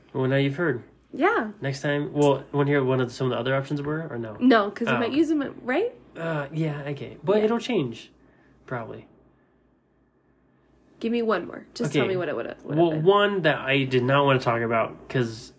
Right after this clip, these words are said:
Speaker 1: I didn't know anything about it, really,
Speaker 2: Okay.
Speaker 1: was the F T X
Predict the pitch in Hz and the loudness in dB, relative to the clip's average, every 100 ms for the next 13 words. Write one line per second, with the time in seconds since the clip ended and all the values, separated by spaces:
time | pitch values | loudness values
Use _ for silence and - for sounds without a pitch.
0 | _ 131 123 127 123 123 123 127 113 110 | _ -2 0 2 4 4 4 2 2 0
1 | 107 - 113 107 110 113 220 196 147 127 | -2 -4 -8 -8 -10 -8 -4 2 4 4
2 | 127 135 135 139 123 131 - | 2 -2 0 -4 -4 -8 -14